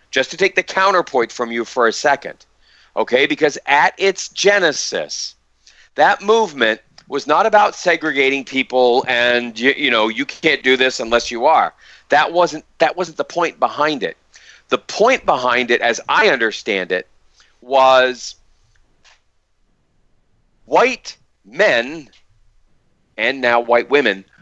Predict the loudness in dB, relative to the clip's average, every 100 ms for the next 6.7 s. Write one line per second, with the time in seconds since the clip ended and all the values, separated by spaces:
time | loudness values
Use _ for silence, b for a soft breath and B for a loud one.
0 | b -2 -2 0 0 2 0 -2 -2 -4
1 | -4 2 4 6 4 4 2 0 -2 0
2 | 4 4 4 0 -6 _ _ _ -2 -2
3 | 0 0 2 2 0 -6 _ _ 2 4
4 | 6 4 2 -2 -6 _ _ _ -2 2
5 | 4 2 -2 -4 -2 0 -2 -4 -12 -4
6 | -2 0 -2 -4 -10 -12